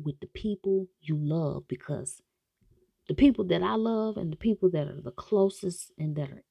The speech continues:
intimately acquainted with me, I don't qualify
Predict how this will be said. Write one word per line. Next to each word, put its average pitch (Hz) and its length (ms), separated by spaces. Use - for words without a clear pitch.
intimately 202 640
acquainted 190 540
with 185 180
me, 190 320
I 277 80
don't 226 200
qualify 180 520